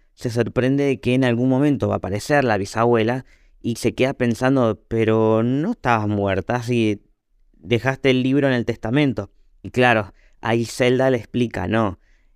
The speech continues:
eh, en las brujas es diferente porque ellas viven tanto tiempo que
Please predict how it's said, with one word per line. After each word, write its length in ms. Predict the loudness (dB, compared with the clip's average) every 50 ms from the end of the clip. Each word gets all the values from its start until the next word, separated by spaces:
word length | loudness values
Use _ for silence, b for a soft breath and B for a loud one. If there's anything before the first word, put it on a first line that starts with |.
| _ _ -4
eh, 320 | -2 0 2 2 0 0 -2
en 160 | -2 -2 0
las 140 | -2 -2 0
brujas 580 | 0 0 0 0 0 -2 -2 -4 -8 -14 -20 _ _ _ _ _ _
es 100 | -4 -2
diferente 540 | -2 -2 0 0 0 2 2 2 2 2 2
porque 580 | 2 0 0 0 0 0 0 0 0 -2 -4 _
ellas 280 | 0 0 2 2 2 2
viven 340 | 2 2 2 2 2 0 0
tanto 340 | 0 0 0 0 0 -2
tiempo 680 | -2 -2 0 0 2 2 0 0 0 0 0 0 -2 -6 _ _ _ _ _ _ _ _ _ _
que 400 | -2 0 0 2 2 0 0 -2